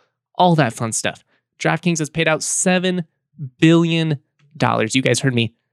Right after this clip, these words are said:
Seven billion dollars since twenty twelve. They know a thing or two about a payday.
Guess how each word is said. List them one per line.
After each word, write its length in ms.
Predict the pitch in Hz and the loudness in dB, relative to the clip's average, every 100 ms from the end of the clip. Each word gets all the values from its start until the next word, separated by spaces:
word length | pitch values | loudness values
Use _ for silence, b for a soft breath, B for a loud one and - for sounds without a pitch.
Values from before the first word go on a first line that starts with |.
| _ - | _ -8
Seven 400 | - 170 170 165 | -2 0 2 4
billion 260 | 160 143 | 4 2
dollars 300 | 123 117 107 | 2 2 0
since 160 | - 110 | -4 -10
twenty 260 | - 120 113 | -4 -2 0
twelve. 400 | 113 110 107 - _ _ _ 143 | 0 2 -2 -6 _ _ _ -2
They 140 | 135 | 0
know 160 | 131 117 | 2 2
a 40 | |
thing 160 | 117 113 | 0 -4
or 80 | |
two 180 | 107 117 | -2 0
about 200 | 107 104 | 2 0
a 60 | 101 | 0
payday. 400 | 101 95 82 | -4 -4 -10